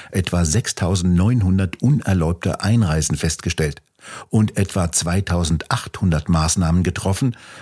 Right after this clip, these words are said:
mit denen unerlaubte Einreisen verhindert und unerlaubte Aufenthalte beendet wurden.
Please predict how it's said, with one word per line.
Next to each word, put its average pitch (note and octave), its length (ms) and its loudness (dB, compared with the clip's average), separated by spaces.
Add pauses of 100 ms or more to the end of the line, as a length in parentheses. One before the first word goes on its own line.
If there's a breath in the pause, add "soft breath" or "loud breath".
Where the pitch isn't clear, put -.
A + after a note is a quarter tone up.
mit F#2 180 0
denen F2+ 280 2
unerlaubte G#2 720 0
Einreisen F2+ 460 4
verhindert A2 520 0 (400 soft breath)
und - 340 0
unerlaubte G2 800 0
Aufenthalte E2+ 680 0
beendet G2 600 0
wurden. C2+ 300 -6